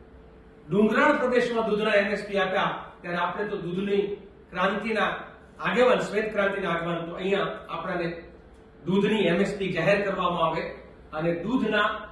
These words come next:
ભાવને મુક્ત બજાર બનાવવામાં આવે. જે રીતે સહકારી અને સરકારી નાગચૂડથી દૂધના ભાવનું નિયંત્રણ કરીને દૂધ ઉત્પાદકોને ખતમ કરી નાખવાનું ષડયંત્ર છે, એમાંથી દૂધને મુક્ત કરવામાં આવે. આ માંગણીઓ સાથે છવ્વીસમી તારીખે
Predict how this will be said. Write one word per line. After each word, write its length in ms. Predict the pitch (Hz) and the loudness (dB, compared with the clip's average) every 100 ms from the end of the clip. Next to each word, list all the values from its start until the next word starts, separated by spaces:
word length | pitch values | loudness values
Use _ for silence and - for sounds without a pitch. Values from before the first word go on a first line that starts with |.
| - - | -18 -16
ભાવને 640 | - 170 196 190 196 - - 165 | -4 0 2 2 0 -4 -6 0
મુક્ત 300 | 302 311 226 | 0 0 -2
બજાર 340 | 180 185 180 160 | 0 2 2 2
બનાવવામાં 560 | 165 165 165 160 147 143 | 0 0 0 -2 -4 -2
આવે. 160 | 214 - - - - - - | -2 -2 -4 -12 -20 -18 0
જે 160 | 214 226 | 4 6
રીતે 400 | - 196 208 214 | 4 -2 -4 -4
સહકારી 680 | - 170 - 208 196 202 190 | -4 -4 -4 0 0 0 -2
અને 120 | 175 | -4
સરકારી 600 | - 185 233 214 180 160 - - - 147 | -6 -4 2 4 4 0 -4 -12 -12 0
નાગચૂડથી 720 | 175 214 - 226 185 190 180 | 2 2 0 -2 -2 -4 -6
દૂધના 340 | 185 202 208 - | -4 0 0 0
ભાવનું 300 | 180 190 202 | 0 0 0
નિયંત્રણ 480 | 185 208 233 226 214 208 | 0 0 0 -2 -2 0
કરીને 440 | 196 185 185 - - - | -2 -2 -6 -10 -16 -6
દૂધ 240 | 208 277 285 | 0 2 2
ઉત્પાદકોને 540 | 226 208 208 196 185 165 | 0 0 0 -2 -4 -6
ખતમ 280 | 190 220 214 | -6 -4 -4
કરી 140 | 202 190 | -4 -4
નાખવાનું 420 | 180 185 175 170 | -4 -4 -4 -4
ષડયંત્ર 460 | 170 175 170 170 | -4 -4 -4 -4
છે, 140 | - 202 208 - - - | -6 -8 -10 -14 -18 -8
એમાંથી 380 | 185 180 180 170 | -4 -4 -6 -8
દૂધને 560 | 160 170 170 185 - - 170 | -6 -4 -2 -4 -8 -10 0
મુક્ત 280 | 269 - 190 | 0 0 -2
કરવામાં 380 | 185 175 160 | -2 0 -2
આવે. 120 | - - - - | -4 -6 -10 -10
આ 140 | 165 165 | -4 -2
માંગણીઓ 380 | 165 180 190 - | -2 -2 -2 -4
સાથે 260 | 160 208 | -6 -10
છવ્વીસમી 480 | 202 208 269 254 208 | -8 -2 0 0 -2
તારીખે 360 | 170 156 - | -2 -2 -4